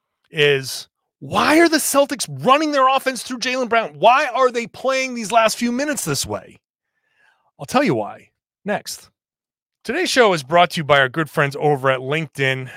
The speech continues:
They've got a thing called LinkedIn Jobs, and it's pretty cool because when you're hiring for your small business,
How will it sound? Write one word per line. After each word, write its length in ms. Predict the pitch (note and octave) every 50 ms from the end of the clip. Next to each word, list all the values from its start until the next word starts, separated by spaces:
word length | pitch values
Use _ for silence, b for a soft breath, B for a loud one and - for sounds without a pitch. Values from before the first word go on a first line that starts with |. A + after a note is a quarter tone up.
| B B B B B
They've 180 | - D3+ D3+ D3
got 160 | D#3+ D#3 D3
a 40 | C3
thing 320 | - - E3 D#3 D#3 D3
called 340 | - - D#3+ C#3 B2+ C3 C3+
LinkedIn 600 | D#3 F#3+ G#3+ A3 E3+ - - G#3+ G#3 G3+ F#3+ D#3+
Jobs, 880 | C3 B2+ C3+ F#3 A3+ A3+ F#3 D3+ C#3 C3+ C#3 C#3+ - - - - - - _ _ _ _ _ _ _
and 200 | - D3 C#3+ D3
it's 180 | D3+ C#3+ - -
pretty 440 | - _ - - B3+ B3+ A#3+ A#3 F3
cool 420 | - - B3+ A#3 F#3 C#3 B2 G#2+
because 360 | - C#3+ C#3 - D#3 C#3+ C#3
when 140 | C3 C#3+ D3+
you're 140 | F3 G3 F#3
hiring 340 | F3+ G3 G3+ F#3+ F3+ F3+ D#3+
for 120 | - D#3+
your 100 | C#3+ C#3+
small 260 | - - E3 D#3 D3
business, 600 | B2+ A#2 F#3+ G#3 E3+ C#3+ C#3 B2+ B2 - - -